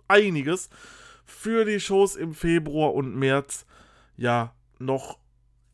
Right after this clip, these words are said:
bestätigt, angekündigt. Ähm, es hat sich noch einiges ergeben.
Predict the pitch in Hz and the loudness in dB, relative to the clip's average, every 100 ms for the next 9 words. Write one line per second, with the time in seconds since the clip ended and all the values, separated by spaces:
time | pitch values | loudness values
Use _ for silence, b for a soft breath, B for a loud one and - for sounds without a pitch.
0 | _ _ - 131 135 - 156 165 165 160 | _ _ -8 -6 -6 -4 -4 -2 -6 -6
1 | - 147 170 165 - 160 160 156 156 - | -8 -8 -6 -6 -4 -4 -2 -2 -4 -8
2 | - - 131 131 127 107 65 - 76 165 | -12 -6 -6 -6 -8 -14 -18 -12 -10 -4
3 | 156 156 143 139 - 151 156 143 147 - | -4 -4 -6 -6 -2 0 0 -4 -6 -4
4 | 135 131 147 156 143 | -4 -2 -4 -4 -12